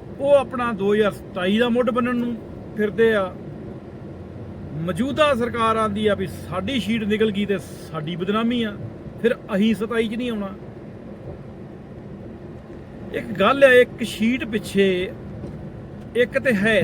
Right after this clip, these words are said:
ਸਾਰੇ ਇਸ ਵੇਲੇ ਵਿਹਲੇ, ਪੂਰਾ ਪੰਜਾਬ ਵਿਹਲਾ, ਕਿਉਂਕਿ ਆਹ ਝੋਨੇ ਦਾ ਥੋੜ੍ਹਾ ਬੜਾ ਹੈਗਾ,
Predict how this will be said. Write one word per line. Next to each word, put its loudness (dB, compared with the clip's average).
ਸਾਰੇ 4
ਇਸ -2
ਵੇਲੇ 6
ਵਿਹਲੇ, 8
ਪੂਰਾ 0
ਪੰਜਾਬ 0
ਵਿਹਲਾ, 2
ਕਿਉਂਕਿ 10
ਆਹ 0
ਝੋਨੇ 0
ਦਾ 2
ਥੋੜ੍ਹਾ 2
ਬੜਾ 2
ਹੈਗਾ, 2